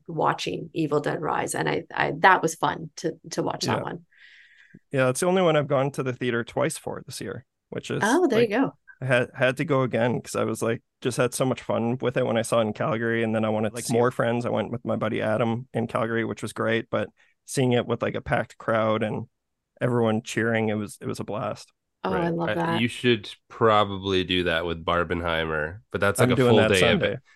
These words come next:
Speaker 3: I know you are. So,
Speaker 1: <laughs>
Speaker 3: like, I think that'll be your second double, but
Speaker 2: Yep.
Speaker 3: it'll be the double double. So it'll be the first double double.
Speaker 2: It's true. Yeah.
Speaker 1: I love it.
Speaker 2: Yep. Barbie first,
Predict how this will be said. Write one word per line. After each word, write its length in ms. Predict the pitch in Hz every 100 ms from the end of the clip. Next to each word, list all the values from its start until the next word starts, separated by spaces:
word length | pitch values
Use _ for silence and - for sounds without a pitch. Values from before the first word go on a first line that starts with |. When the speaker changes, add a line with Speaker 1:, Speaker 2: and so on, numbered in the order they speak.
| -
Speaker 3:
I 100 | 123
know 140 | 131 131
you 220 | 123 107
are. 260 | 98 -
So, 240 | 92 117 104
Speaker 1:
<laughs> 40 |
Speaker 3:
like, 200 | 101 95
I 100 | 107
think 300 | 104 117 92
that'll 280 | 101 98 101
be 120 | 98
your 140 | 95 90
second 480 | - 90 113 107 107
double, 340 | 107 120 127
but 60 | 107
Speaker 2:
Yep. 60 |
Speaker 3:
it'll 80 | 101
be 60 | 95
the 120 | 92
double 540 | 80 92 90 90 87 76
double. 360 | 87 85 78 -
So 120 | 117
it'll 60 |
be 80 | 113
the 100 | 101
first 400 | - 131 127 -
double 280 | 110 101 98
double. 280 | 85 73 _ _ _ _ _ _
Speaker 2:
It's 200 | 123 107
true. 300 | - 120 98 - _ _
Yeah. 140 | 117 110 - -
Speaker 1:
I 80 |
love 240 | 185 165 165
it. 220 | 165 190 - _ _ _
Speaker 2:
Yep. 200 | - 110 - -
Barbie 340 | 107 110 123
first, 520 | - 113 135 - -